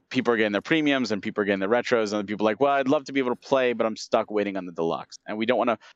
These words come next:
feel like we're punishing people for supporting us and getting the, the best version of the game. So we, we decided to instead do a third game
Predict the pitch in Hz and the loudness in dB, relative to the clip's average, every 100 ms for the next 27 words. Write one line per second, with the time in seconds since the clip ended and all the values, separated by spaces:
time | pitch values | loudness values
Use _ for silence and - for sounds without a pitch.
0 | _ _ 139 127 120 117 - 139 131 123 | _ _ 2 2 0 -2 -2 0 0 0
1 | 113 101 110 101 95 95 - 98 95 90 | -4 -4 -4 -4 -2 -4 -4 -4 -2 -4
2 | - - 117 113 101 90 87 98 95 95 | -10 -4 0 0 2 0 -2 -4 -4 -2
3 | 95 87 - 92 90 90 - - _ _ | -4 -6 -6 -8 -2 -2 -2 -14 _ _
4 | _ 98 98 104 101 98 90 87 - 85 | _ -2 0 2 0 -4 -6 -4 -2 -2
5 | 90 85 90 85 85 - _ _ _ - | -4 -4 -2 -4 -6 -14 _ _ _ -4
6 | - 104 101 104 95 104 101 110 120 113 | 0 2 2 0 0 0 0 2 0 -2
7 | - 107 101 87 101 - 139 135 120 113 | -4 -4 -2 -2 -2 0 0 0 -2 -4
8 | 107 - 143 160 117 107 107 147 | -4 0 0 0 0 0 0 -4